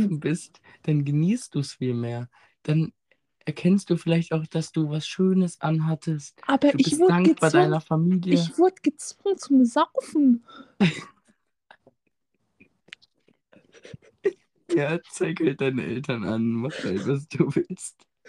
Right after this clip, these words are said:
Speaker 2: Wirklich.
Speaker 1: <laughs>
Speaker 2: Andere Kinder.
Speaker 1: Ich hab dann meine
Speaker 2: Andere Kinder so, „Ja, meine Eltern schlagen mich.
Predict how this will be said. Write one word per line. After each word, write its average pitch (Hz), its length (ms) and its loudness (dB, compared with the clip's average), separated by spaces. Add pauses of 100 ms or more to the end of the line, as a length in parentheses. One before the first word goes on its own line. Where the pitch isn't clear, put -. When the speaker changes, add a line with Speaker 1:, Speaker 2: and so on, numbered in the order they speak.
(1300)
Speaker 2:
Wirklich. - 760 -4 (1200)
Speaker 1:
<laughs> - 1000 -4
Speaker 2:
Andere 127 420 -2
Kinder. 143 580 -4 (100)
Speaker 1:
Ich - 160 0
hab 330 100 -4
dann 262 140 6
meine 226 180 6
Speaker 2:
Andere 156 200 4
Kinder 147 420 -2
so, 143 160 -6
„Ja, - 580 -14
meine 143 360 -6
Eltern 143 320 -8
schlagen 139 580 -6
mich. 139 180 -8